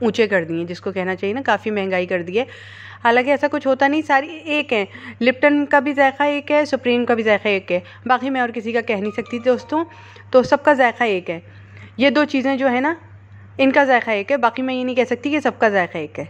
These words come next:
ठीक है, मैं फिर रिपीट कर रही हूँ अपना जुमला। तो अच्छा, मैं,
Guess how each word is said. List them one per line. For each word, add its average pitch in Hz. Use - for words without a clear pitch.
ठीक 262
है, 330
मैं 285
फिर 226
रिपीट 190
कर 185
रही 170
हूँ 165
अपना 180
जुमला। 165
तो 220
अच्छा, 247
मैं, 247